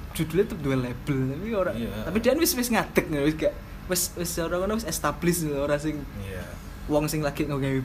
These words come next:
Speaker 1: band, nyebar demo, terus dirangkul kan, ora. <laughs> Terus di-, akhirnya yo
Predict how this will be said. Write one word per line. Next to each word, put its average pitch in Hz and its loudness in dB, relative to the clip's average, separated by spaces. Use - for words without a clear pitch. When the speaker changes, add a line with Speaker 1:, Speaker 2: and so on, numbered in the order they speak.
Speaker 1:
band, 170 6
nyebar 147 0
demo, 160 0
terus 151 -6
dirangkul 135 2
kan, 175 -4
ora. 131 -2
<laughs> - -8
Terus - -6
di-, 151 0
akhirnya 170 2
yo 233 4